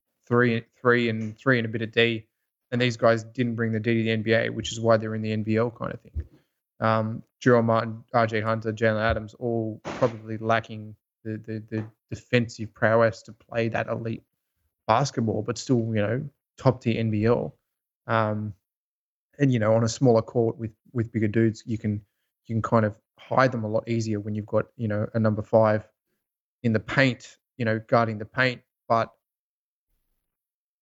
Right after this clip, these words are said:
I, I, yeah, I, I, I don't know if mid-range is really gonna be that effective this year.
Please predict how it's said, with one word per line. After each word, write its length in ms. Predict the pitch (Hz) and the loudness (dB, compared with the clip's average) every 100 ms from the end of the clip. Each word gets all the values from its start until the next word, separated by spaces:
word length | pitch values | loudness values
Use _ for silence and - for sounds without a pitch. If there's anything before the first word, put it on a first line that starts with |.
| _ | _
I, 100 | - - | -12 -12
I, 80 | - - _ - | -18 -20 _ -16
yeah, 140 | 123 - - _ _ - | -16 -16 -20 _ _ -20
I, 40 | |
I, 40 | 120 _ _ _ _ _ _ _ _ _ _ _ | -18 _ _ _ _ _ _ _ _ _ _ _
I 100 | - | -14
don't 420 | 131 123 143 160 151 | -12 2 4 4 0
know 340 | 127 120 117 117 | 0 0 -2 -8
if 120 | 110 - | -14 -6
mid-range 540 | 123 123 120 113 113 | -2 -2 0 0 -2
is 200 | 113 110 | -8 -14
really 240 | 117 117 113 | -6 -2 -2
gonna 200 | 110 107 | -4 -2
be 140 | 113 | 0
that 160 | 110 110 | 2 2
effective 560 | 110 - 117 - 127 120 | 0 -4 -4 -2 -4 -2
this 260 | 123 - | -4 -4
year. 220 | 139 170 | -4 -4